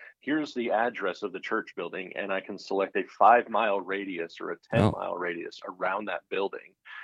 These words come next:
Speaker 1: And, you know, the, the, everybody's, you know, worried about tracking and everything like that. Well, uh,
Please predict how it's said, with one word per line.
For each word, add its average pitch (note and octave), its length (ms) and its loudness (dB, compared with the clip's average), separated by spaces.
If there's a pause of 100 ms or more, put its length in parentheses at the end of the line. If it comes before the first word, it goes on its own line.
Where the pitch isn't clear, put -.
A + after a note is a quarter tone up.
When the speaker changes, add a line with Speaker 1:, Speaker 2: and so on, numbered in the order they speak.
(260)
Speaker 1:
And, F2+ 500 2 (160)
you G#2+ 80 -2
know, F#2 240 4
the, F2+ 300 2 (480)
the, F2+ 240 -2 (340)
everybody's, A2+ 680 4
you G#2 100 -4
know, F2+ 100 -2
worried G#2 340 4
about F2+ 320 4
tracking A2 480 4
and G2+ 80 -6
everything G2 400 -4
like F#2+ 280 -4
that. F#2+ 200 2
Well, F2+ 320 -2 (160)
uh, F#2 200 -4